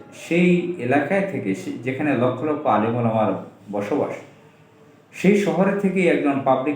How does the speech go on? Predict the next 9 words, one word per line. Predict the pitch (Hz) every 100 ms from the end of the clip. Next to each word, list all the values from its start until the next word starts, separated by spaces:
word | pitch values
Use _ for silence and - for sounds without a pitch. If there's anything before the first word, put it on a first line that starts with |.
| -
প্রসিকিউটরকে | 123 - 170 185 180 156 - - - - - _ _ _ _ _ _ _ _ 131
হিন্দুত্ববাদী | 143 143 160 156 - 160 143 139 127
গেরুয়ারা, | 107 107 127 123 123
ভারতীয়রা | 104 110 107 120 117 147 220 - - - - _ _ - -
শেষ | 143 -
করে | 113 92
দিল। | 87 76 - - - _ _ _ _ _ _ _ _ _ _ _ _ _ _ _ -
এটার | 147 208
বিক-, | 165 175